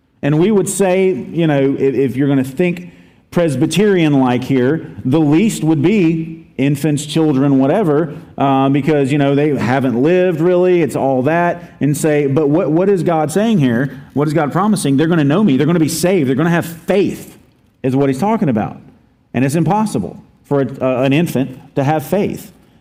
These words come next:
I mean, we do believe young children can come to have faith, but it's something they have to exercise, something they have to, to willingly put their trust in Jesus.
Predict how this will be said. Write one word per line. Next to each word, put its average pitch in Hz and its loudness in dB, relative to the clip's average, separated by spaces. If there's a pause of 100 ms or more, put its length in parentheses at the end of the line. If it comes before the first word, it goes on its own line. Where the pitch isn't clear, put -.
(140)
I 123 0
mean, 131 2
we 139 2
do 147 2
believe 156 2
young 143 0
children 156 0
can 147 -2
come 135 0
to 127 0
have 131 0
faith, 143 -2
but 135 0
it's 127 -2
something 139 0
they 139 0
have 139 -4
to 131 -2
exercise, 131 -4 (200)
something 139 0
they 156 2
have 156 -2
to, 135 0 (180)
to 160 0
willingly 143 2
put 139 -2
their 135 0
trust 151 -2
in 127 0
Jesus. 131 -2